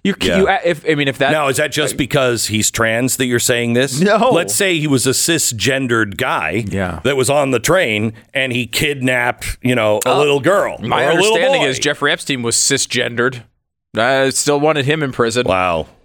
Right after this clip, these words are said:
Speaker 1: Jared
Speaker 2: Wow.
Speaker 1: from Subway, pretty cisgendered. Want him in prison.
Speaker 2: <laughs> Yeah.
Speaker 1: I mean, I, <laughs> you know, we could
Speaker 2: Yeah,
Speaker 1: list
Speaker 2: we've
Speaker 1: off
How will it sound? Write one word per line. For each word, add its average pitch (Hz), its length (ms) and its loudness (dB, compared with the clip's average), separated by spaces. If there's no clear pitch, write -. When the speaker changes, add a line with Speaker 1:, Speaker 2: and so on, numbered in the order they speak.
Speaker 1:
Jared 156 420 2
Speaker 2:
Wow. - 60 0
Speaker 1:
from 151 200 0
Subway, 143 480 2
pretty 131 240 0
cisgendered. 123 880 0
Want 143 160 2
him 151 160 0
in 147 80 -2
prison. 120 380 2
Speaker 2:
<laughs> 123 100 0
Yeah. 110 340 -2
Speaker 1:
I 135 100 -2
mean, 139 140 -2
I, 143 340 -2
<laughs> - 20 -4
you 180 80 2
know, 127 180 4
we 143 140 2
could - 100 0
Speaker 2:
Yeah, 110 120 2
Speaker 1:
list 101 120 0
Speaker 2:
we've 190 120 2
Speaker 1:
off 196 40 2